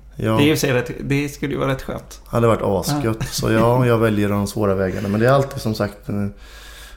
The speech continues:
Speaker 1: nu kommer jag faktiskt tillbaka till det du frågade om, vilket är
Speaker 2: Mm.
Speaker 1: ovanligt för mig,
Speaker 2: Mm.
Speaker 1: för det brukar spåra
Speaker 2: Ja.
Speaker 1: fullständigt. Och nu gör det det igen, men, <laughs> men jag har alltid några ganska enkla texter.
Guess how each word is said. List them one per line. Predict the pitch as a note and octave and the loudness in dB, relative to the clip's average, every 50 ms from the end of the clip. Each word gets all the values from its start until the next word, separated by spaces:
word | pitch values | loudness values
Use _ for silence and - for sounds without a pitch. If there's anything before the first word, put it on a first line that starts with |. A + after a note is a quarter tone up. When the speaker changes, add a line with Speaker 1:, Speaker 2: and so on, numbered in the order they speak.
| - - | -12 -6
Speaker 1:
nu | - G2+ G2+ | -4 -4 -2
kommer | - C#3 E3+ F3+ | 0 2 2 2
jag | E3+ | 2
faktiskt | D3+ B2+ - - | 0 -2 -2 -4
tillbaka | - A2 A2 G#2+ A2 - D3 | -4 -2 -2 -2 -2 -2 -4
till | C3 - C3+ A#2+ A2+ | -4 -2 -2 0 0
det | A2 G#2+ | 0 0
du | G#2 G#2+ | -2 -4
frågade | - - A#2 G#2+ G2+ G2+ G#2+ A2 C#3 | -4 -2 -2 0 0 0 0 0 0
om, | B2+ G#2+ G#2 G#2 | 0 -2 -2 -2
vilket | G#2+ A2 G#2+ - A#2+ - - | -2 -2 -4 -6 -6 -6 -2
är | G#2 | 0
Speaker 2:
Mm. | G#2+ G#2+ D3 | 0 2 2
Speaker 1:
ovanligt | D#3 F#2+ F#2+ G2+ G#2+ - | 2 0 0 -2 -2 -4
för | - C3+ | -2 -2
mig, | C3 - - | 0 2 2
Speaker 2:
Mm. | C#3 C#3+ D3+ | 2 2 2
Speaker 1:
för | - | 0
det | G#2+ G2 | 0 -2
brukar | G#2 G#2+ G2+ - G#2 | -2 -2 0 -2 -2
spåra | - - - - - G#2+ G#2 G#2+ | -4 -6 -8 -6 -4 -2 -2 -2
Speaker 2:
Ja. | G#2 | -2
Speaker 1:
fullständigt. | G2 - B2 B2+ D3+ D#3+ - - G2 F#2 F#2+ G#2+ B2 B2 F#3 - | -2 -2 0 2 2 2 2 0 -2 -2 -2 -2 0 0 0 0
Och | A2+ | 0
nu | G#2+ A2 A2+ | 0 0 0
gör | A#2 G#2+ G2+ | 0 0 -2
det | G#2+ A2 | -2 -2
det | G2+ G#2 | -2 0
igen, | G#2 G#2+ A2+ A#2 A#2+ A#2 | 0 0 0 2 2 2
men, | A2 A2 A2 G#2+ G#2 - - - - - - - - - - - - - - - - | 4 4 2 2 0 -4 -12 -18 -18 -18 -18 -16 -16 -16 -16 -16 -16 -16 -18 -12 -2
<laughs> | - D3 B2+ - - - - C#3 C3 A#2 A2 G#2 - - - | 2 2 2 2 0 -2 0 2 2 4 4 2 0 -2 -2
men | A2 A2+ A2+ A#2 A#2 A#2 A#2 | 0 0 2 2 2 2 4
jag | A#2+ A#2+ A#2+ | 4 4 6
har | B2 B2+ | 6 4
alltid | A#2 - D3 C#3+ | 4 4 2 2
några | C3+ A#2 G#2 G#2 G2+ | 4 4 4 4 4
ganska | G#2+ G#2 G2+ - G#2+ - | 4 2 2 2 2 4
enkla | A2 G#2+ G2+ G2+ - - A2+ A2 | 4 4 4 2 0 0 -2 -2
texter. | A2 - - - - - - - - - A#2+ | 0 -2 -4 -6 -6 -8 -14 -12 -12 -12 -12